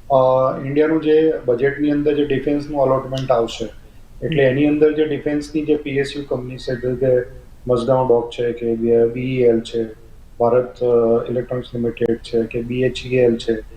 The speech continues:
Speaker 1: કે જે એ લોકો એલ એન્ડ ટી છે, એ બધી જે ડાયરેક્ટ ઇનડાયરેક્ટ જે એમાં ટ્રેડ, અ, જે પાર્ટિસિપેટ કરે છે, એ,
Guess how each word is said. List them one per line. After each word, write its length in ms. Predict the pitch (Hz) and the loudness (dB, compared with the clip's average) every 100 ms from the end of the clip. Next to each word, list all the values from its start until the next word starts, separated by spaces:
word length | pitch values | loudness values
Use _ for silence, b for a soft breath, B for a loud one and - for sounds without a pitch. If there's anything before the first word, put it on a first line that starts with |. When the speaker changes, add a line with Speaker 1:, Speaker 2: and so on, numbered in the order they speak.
| b - - - | b -20 -20 -2
Speaker 1:
કે 180 | 143 147 | 2 4
જે 140 | 151 | 4
એ 140 | 151 | 4
લોકો 400 | 147 147 147 147 135 | 2 0 0 0 0
એલ 100 | 127 | -2
એન્ડ 160 | 131 127 | -2 -4
ટી 140 | 127 | -10
છે, 160 | - 123 | -6 -6
એ 260 | 120 151 | -6 -2
બધી 200 | 156 165 | 2 4
જે 100 | 175 | 4
ડાયરેક્ટ 380 | 170 147 160 170 | 2 0 0 -2
ઇનડાયરેક્ટ 500 | 160 165 160 170 175 | -2 0 0 0 -2
જે 360 | 165 175 180 - - - - | 0 0 -2 -10 -20 -20 -6
એમાં 160 | 156 170 | 0 0
ટ્રેડ, 300 | 170 156 165 | 2 2 2
અ, 120 | 139 135 131 135 - - | 2 2 2 0 -4 -2
જે 140 | 151 | -2
પાર્ટિસિપેટ 680 | 151 135 143 - 165 160 156 | 2 0 0 -6 0 0 0
કરે 240 | 139 147 143 | 0 0 0
છે, 160 | 117 - - - - - - - 151 | -2 -6 -12 -20 -20 -20 -20 -4 2
એ, 240 | 156 | 4